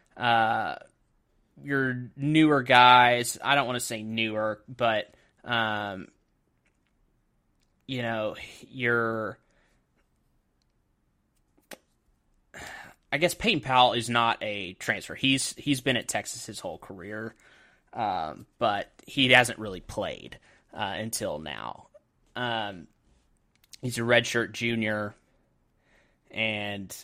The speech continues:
uh, you know, he's taking the most of his opportunities right now. Like I mentioned, Eric Kennedy, Porter Brown,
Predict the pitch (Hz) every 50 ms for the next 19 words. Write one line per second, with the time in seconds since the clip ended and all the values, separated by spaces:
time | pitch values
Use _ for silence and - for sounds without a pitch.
0 | - _ - 107 107 98 95 95 95 92 92 101 104 104 101 101 - 120 117 -
1 | - 120 110 117 110 107 107 104 107 107 - - 107 104 113 104 101 101 101 -
2 | - 107 104 - 104 - 117 107 101 101 104 101 92 - 98 104 95 92 87 98
3 | 107 - 117 117 117 107 - - - - 135 139 - - - 135 123 123 120 120
4 | 120 120 117 - - - - - 127 120 117 113 113 117 113 110 110 113